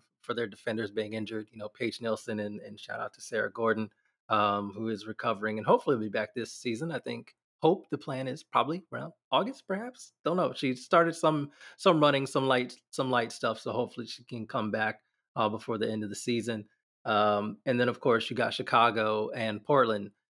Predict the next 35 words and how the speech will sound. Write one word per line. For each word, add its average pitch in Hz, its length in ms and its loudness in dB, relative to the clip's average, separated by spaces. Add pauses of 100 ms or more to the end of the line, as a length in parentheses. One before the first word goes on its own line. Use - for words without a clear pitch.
(160)
doing 123 260 2
it 107 140 -2
as 104 180 -6
well. 113 560 4 (240)
Now, 117 420 4
Chicago 160 420 2
and 117 120 0
Portland 131 260 6
are 117 60 0
very 120 380 4
interesting 143 480 -4
to 175 120 -4
me 180 280 0 (360)
because 135 400 2
I 123 160 2
think 123 260 -4
they're 127 120 4
the 135 80 -4
teams 139 240 0
that 123 80 -2
have 110 80 -4
been 117 120 -2
doing 123 200 2
it 123 80 -2
the - 60 -4
most 117 240 2
consistently. 131 680 -2
They've 120 120 -2
been 110 120 -2
lining 113 320 0
up 110 180 -2
in 113 120 -4
a 110 40 -2
back 107 360 0
three 107 460 -4